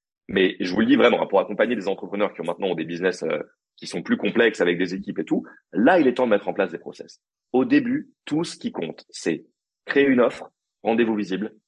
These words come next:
vendez-la et des clients contents. C'est tout. Tout le reste, c'est superflu.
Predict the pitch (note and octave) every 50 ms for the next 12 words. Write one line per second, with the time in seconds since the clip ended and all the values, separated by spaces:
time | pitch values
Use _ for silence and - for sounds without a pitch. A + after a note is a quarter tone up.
0 | _ _ - D#2+ F#2+ F#2+ F#2+ F2+ F2+ - - - - _ _ - A2+ A2 G#2 G#2+
1 | G#2 - G2+ F2+ E2 - - - - - _ _ _ _ _ - D3 D3+ E3+ E3+
2 | - _ _ - - C3 - _ _ _ _ _ _ _ _ _ _ _ - C3+
3 | C3+ C3 A#2 B2+ C3 - A#2 G#2+ - A2 - E2 - - -